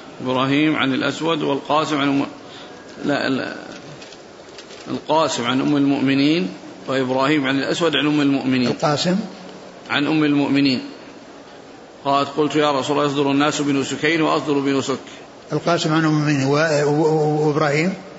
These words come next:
Speaker 2: بعده؟
Speaker 1: إبراهيم عن الأسود عن أم المؤمنين.
Speaker 2: لا، وفي غيره. إبراهيم يعني عن أم المؤمنين.
Speaker 1: أي نعم.
Speaker 2: نعم.
Speaker 1: عن ابن عون عن القاسم وإبراهيم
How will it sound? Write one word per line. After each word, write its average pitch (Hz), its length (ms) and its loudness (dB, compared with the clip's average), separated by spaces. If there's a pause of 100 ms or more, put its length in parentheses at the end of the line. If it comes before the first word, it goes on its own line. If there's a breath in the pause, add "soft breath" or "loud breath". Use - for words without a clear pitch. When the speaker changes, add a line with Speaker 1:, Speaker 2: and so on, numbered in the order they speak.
(120)
Speaker 2:
بعده؟ 151 400 0 (260)
Speaker 1:
إبراهيم 135 500 2
عن 139 120 4
الأسود 175 540 0
عن 151 160 2
أم 143 140 4
المؤمنين. 123 480 0 (300)
Speaker 2:
لا، 160 140 2
وفي 170 260 2
غيره. 147 300 0 (1120)
إبراهيم 151 640 0 (140)
يعني 143 460 2 (380)
عن 156 160 2
أم 175 140 2
المؤمنين. 147 480 0 (680)
Speaker 1:
أي 139 120 2
نعم. 107 200 0 (360)
Speaker 2:
نعم. 139 180 0 (240)
Speaker 1:
عن 127 280 0
ابن 139 220 2
عون 156 440 2
عن 139 220 0
القاسم 139 640 0
وإبراهيم 143 880 2